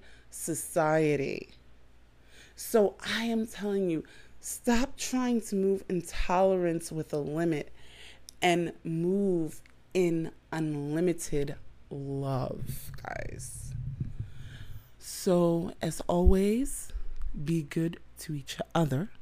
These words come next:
Be good to yourselves. And, um, make sure you try a good piece of cheesecake. It might help you out a little bit, help you relax, help you realize that, you know what?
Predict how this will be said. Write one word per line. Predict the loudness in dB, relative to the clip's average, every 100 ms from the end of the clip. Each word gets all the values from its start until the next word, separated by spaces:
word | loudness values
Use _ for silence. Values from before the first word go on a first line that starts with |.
| -14 -16 -18 -20 -20 -20 -20 -18 0
Be | 2 4
good | 4 2
to | 2 2
yourselves. | 2 0 -4 -4 -4 -10 -12 -12 -12 -16 -18 -18 -18 -18 -20 -20 -20 -20 -20 -20 -2 6
And, | 10 12 12 10 8 8
um, | 6 8 8 6 4
make | 4 4 2
sure | 2 4
you | 4
try | 0 0 2
a | 2 0
good | -4 2 4 4
piece | 2 -2 -2 -4
of |
cheesecake. | -4 -2 -2 -2 -4 -4 -6 -14 -18 -20 -20 -20 -20 -20 0
It | 2
might | 4 4 2 0
help | -2 0
you | 0 2
out | 2
a | 0
little | -2 -4
bit, | -2 0 0
help | -2 -2 -2
you | -2 0
relax, | 2 0 -2 -4 -6 -10 -10 -10 -14 -20 -20 -20 -20 -20 2
help | 2 4
you | 2
realize | 4 6 6 4 4
that, | 2 4 2
you | 2
know | 4 4
what? | 4 4 2 0